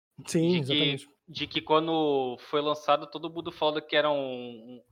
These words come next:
Speaker 2: um, um agente imprestável, assim. Até lembro aqui no Brasil, é, essa discussão, ah, o, não dá pra usar o Homem, e eu sempre falava, né,
Speaker 1: Uhum.
Speaker 2: que era um personagem, por exemplo, no meio da split ali, ele consegue ajudar os dois bombes,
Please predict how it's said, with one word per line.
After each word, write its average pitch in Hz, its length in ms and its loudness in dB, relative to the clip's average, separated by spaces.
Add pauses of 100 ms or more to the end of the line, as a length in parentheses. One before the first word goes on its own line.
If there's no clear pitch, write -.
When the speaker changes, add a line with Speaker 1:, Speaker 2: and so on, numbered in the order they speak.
(280)
Speaker 2:
um, 139 80 -6
um 147 60 4
agente 143 520 -2 (260)
imprestável, 151 800 2
assim. 147 300 -4
Até 160 220 -4
lembro 208 200 -4
aqui 196 160 -8
no 185 80 -6
Brasil, 165 680 -4 (380)
é, 123 580 2
essa 135 240 -2
discussão, 143 680 -4
ah, 175 320 6
o, 123 400 -6
não 151 180 -18
dá 156 140 8
pra 170 160 2
usar 151 260 0
o 139 140 2
Homem, 170 360 0 (120)
e 160 80 -6
eu 160 60 -2
sempre - 240 -6
falava, 190 460 6
né, 139 200 0
Speaker 1:
Uhum. 165 60 -12 (340)
Speaker 2:
que 156 80 8
era 151 120 12
um 156 40 2
personagem, 156 640 0
por 165 100 -2
exemplo, 147 320 -4
no 143 100 -4
meio 147 280 0
da 156 80 2
split 156 540 -2
ali, 160 380 -4 (280)
ele 151 160 0
consegue 160 460 2
ajudar 170 440 8
os 180 220 2
dois 180 260 2
bombes, 175 640 2